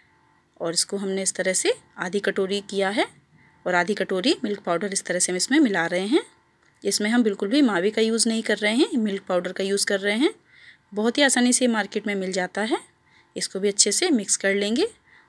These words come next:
और अब इसको हमें बढ़िया से चार से पाँच मिनट अच्छे से पका लेना है, जब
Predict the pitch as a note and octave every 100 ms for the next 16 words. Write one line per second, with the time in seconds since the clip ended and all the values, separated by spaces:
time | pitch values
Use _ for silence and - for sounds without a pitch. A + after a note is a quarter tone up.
0 | - F#3 - G#3+ A3+ - A3 G#3 A3 G4+
1 | - _ _ G3 G#3+ B3+ F4+ G4+ - A3
2 | C4 A#3 F#3+ F#3 B3 C4 - - G#3 D#4+
3 | - F#3 F3+ F#3 F#3+ A#3 F4 G#3+